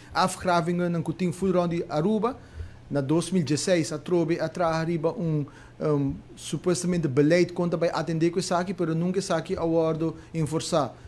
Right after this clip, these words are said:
De momento na aqui, nós volve a fazer um constatering com D N M,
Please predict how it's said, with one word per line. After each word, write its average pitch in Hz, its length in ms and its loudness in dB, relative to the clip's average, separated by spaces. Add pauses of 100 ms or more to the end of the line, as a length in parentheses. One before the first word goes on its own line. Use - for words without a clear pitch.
De 143 120 0
momento 160 340 0
na 170 260 -2
aqui, 165 160 -2
nós 143 180 -2
volve 156 440 0
a 185 120 2
fazer 170 280 -2
um 147 300 -2
constatering 160 680 0
com 143 260 -2 (240)
D 156 200 4
N 185 180 2
M, 226 160 0